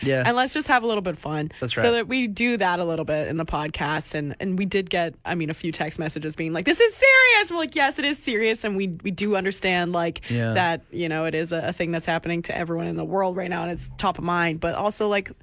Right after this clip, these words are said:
Speaker 2: we're okay, you know? Like, let's, let's
Speaker 1: Yeah.
Speaker 2: take a, a little breather here.
Speaker 1: Um, I,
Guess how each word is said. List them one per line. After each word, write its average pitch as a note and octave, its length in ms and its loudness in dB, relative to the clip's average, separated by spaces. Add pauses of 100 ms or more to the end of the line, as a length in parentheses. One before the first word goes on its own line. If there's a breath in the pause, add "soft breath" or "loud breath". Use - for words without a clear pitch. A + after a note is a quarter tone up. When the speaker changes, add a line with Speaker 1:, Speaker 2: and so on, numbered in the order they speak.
(600 soft breath)
Speaker 2:
we're C#4+ 300 2
okay, B3+ 420 -4
you G3+ 160 -4
know? A#3+ 220 2
Like, A#3 120 -2
let's, - 520 -4
let's - 220 -2
Speaker 1:
Yeah. - 40 -12
Speaker 2:
take - 220 -2
a, F#3 260 -2 (400 soft breath)
a G3+ 40 0
little F#3 120 2
breather D3+ 380 -2
here. - 260 -4 (280)
Speaker 1:
Um, C#3+ 440 0 (260)
I, F3+ 360 2